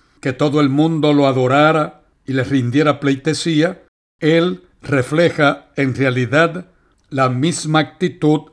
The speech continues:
de Satanás cuando se rebeló en el cielo contra Dios. El punto aquí otra vez es a quién vamos a adorar.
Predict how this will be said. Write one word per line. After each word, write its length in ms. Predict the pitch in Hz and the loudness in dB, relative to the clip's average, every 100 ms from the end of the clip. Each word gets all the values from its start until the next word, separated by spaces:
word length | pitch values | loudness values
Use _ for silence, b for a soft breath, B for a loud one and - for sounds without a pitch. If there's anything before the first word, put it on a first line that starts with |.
| - | -10
de 180 | 117 127 | -6 -4
Satanás 800 | 147 139 131 127 156 165 - b b b b - | -2 -2 0 2 2 0 -4 b b b b -2
cuando 320 | 135 131 123 | 0 0 0
se 180 | - 123 | 0 0
rebeló 800 | 131 123 123 135 156 - _ _ _ | 0 0 0 2 2 -2 _ _ _
en 160 | 131 120 | -4 -4
el 140 | 113 | -4
cielo 440 | - 147 147 143 | -2 0 2 0
contra 460 | 139 123 113 117 117 | -2 -4 -4 -2 -2
Dios. 520 | 120 147 120 - - _ _ _ _ | 0 0 -2 -12 -20 _ _ _ _
El 220 | 127 120 | -4 -4
punto 520 | - 147 160 135 147 | -4 -4 -2 -2 0
aquí 280 | 139 - 151 | 0 0 0
otra 320 | 151 156 139 | 0 -2 0
vez 340 | 151 170 - - _ _ _ | 2 0 -4 -14 _ _ _
es 420 | 139 156 - - _ _ _ | -2 -2 -4 -12 _ _ _
a 200 | 147 131 | -2 -2
quién 380 | - 156 165 147 | 0 2 2 2
vamos 480 | 147 160 160 147 - _ _ | 2 4 2 -2 -6 _ _
a 140 | - 139 | -2 0
adorar. 560 | 123 123 147 117 - | 0 2 2 0 -6